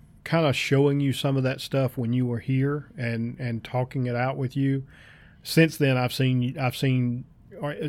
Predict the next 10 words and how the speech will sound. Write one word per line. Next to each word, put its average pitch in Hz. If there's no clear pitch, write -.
both 156
seen 190
and 151
heard 143
you 127
talk 131
about 123
situations 123
where 117
you, 120